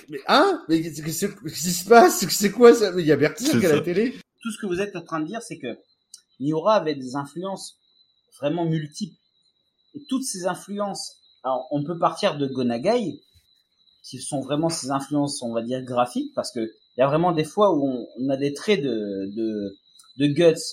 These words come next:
Speaker 3: en train de hurler, soit de rage, soit de douleur, qui ressemblent
Speaker 1: Ah oui,
Speaker 3: vraiment
Speaker 1: complètement.
Speaker 3: à des, à des planches de Gonagai. Mais aussi dans le cinéma.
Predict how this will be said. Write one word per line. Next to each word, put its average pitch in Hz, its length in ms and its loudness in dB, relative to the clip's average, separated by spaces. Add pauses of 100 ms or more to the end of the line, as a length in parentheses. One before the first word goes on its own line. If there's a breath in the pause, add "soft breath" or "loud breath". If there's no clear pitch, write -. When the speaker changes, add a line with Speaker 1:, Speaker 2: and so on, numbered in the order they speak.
(100)
Speaker 3:
en 139 120 -2
train 151 160 -2
de 135 240 -2
hurler, 165 400 -2
soit 147 240 -2
de 147 80 -2
rage, 147 380 0
soit 139 140 -6
de 120 100 -8 (120)
douleur, 143 380 0 (400)
qui 135 60 -10
ressemblent 127 320 -4
Speaker 1:
Ah - 20 -8
oui, 131 40 -10 (100)
Speaker 3:
vraiment 160 320 2
Speaker 1:
complètement. 92 280 -8
Speaker 3:
à 113 80 -2
des, 107 540 -6
à 123 120 -2
des 127 160 -2
planches 143 320 -4
de 123 80 -4
Gonagai. 113 580 -2 (760)
Mais 170 260 0 (180)
aussi 156 240 -2
dans 180 120 4
le 170 60 6
cinéma. 165 540 2